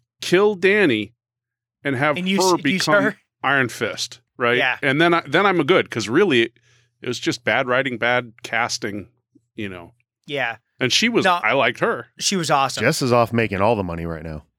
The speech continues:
Speaker 2: Oh, yeah.
Speaker 1: What's she
Speaker 3: She's
Speaker 1: doing?
Speaker 3: showing up in every, she did The Gray Man. She's doing, um, the new Knives Out movie.
Speaker 2: Mm-hmm.
Speaker 1: Oh.
Speaker 3: She's popping up in a ton of stuff.
Speaker 2: Yeah.
Speaker 1: Nice.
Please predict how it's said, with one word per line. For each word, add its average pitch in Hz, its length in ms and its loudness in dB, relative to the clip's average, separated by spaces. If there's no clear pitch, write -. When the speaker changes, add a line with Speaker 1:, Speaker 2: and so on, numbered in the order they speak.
Speaker 2:
Oh, 147 120 2
yeah. 135 180 0
Speaker 1:
What's 117 100 0
she - 140 -4
Speaker 3:
She's 135 80 -6
Speaker 1:
doing? 120 100 0
Speaker 3:
showing 127 380 4
up 107 140 2
in 104 140 0
every, 113 380 0
she - 160 -6
did 113 120 2
The 98 80 -2
Gray 107 240 2
Man. 123 380 4
She's 95 280 -4
doing, 98 520 2
um, 92 340 -2
the 90 80 -4
new 104 120 2
Knives 92 300 0
Out 110 140 2
movie. 113 440 2
Speaker 2:
Mm-hmm. 151 240 -14
Speaker 1:
Oh. - 120 -14
Speaker 3:
She's - 160 0
popping 120 360 0
up 104 180 2
in 85 120 -2
a 82 80 -6
ton 107 300 -2
of 87 120 -2
stuff. 73 360 -10
Speaker 2:
Yeah. 131 340 -2
Speaker 1:
Nice. - 640 -16